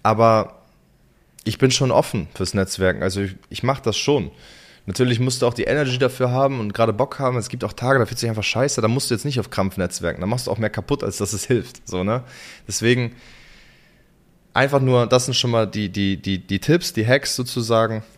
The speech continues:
äh, WeWork, Veranstaltungen in ein Coaching-Netzwerk auch einkaufen und dann mit den Leuten connecten, weil es gibt in meinen Augen nichts Wertvolleres fürs Business, erstmal den Glauben zu stärken, dass so etwas möglich ist, weil das Schlimmste, was du dir antun kannst, ist zu sagen, das ist alles fake,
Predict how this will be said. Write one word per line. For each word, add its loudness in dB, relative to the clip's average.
äh, 2
WeWork, 0
Veranstaltungen 0
in 0
ein -2
Coaching-Netzwerk 2
auch -4
einkaufen 0
und -2
dann 2
mit -2
den 0
Leuten 2
connecten, -2
weil 2
es 0
gibt -6
in 2
meinen 6
Augen 6
nichts -2
Wertvolleres 4
fürs 0
Business, 0
erstmal 4
den 0
Glauben 6
zu -6
stärken, 2
dass -2
so 0
etwas 0
möglich -2
ist, -6
weil -4
das -6
Schlimmste, -2
was -2
du -12
dir 2
antun -4
kannst, -2
ist -4
zu -6
sagen, 2
das -6
ist -8
alles -4
fake, 0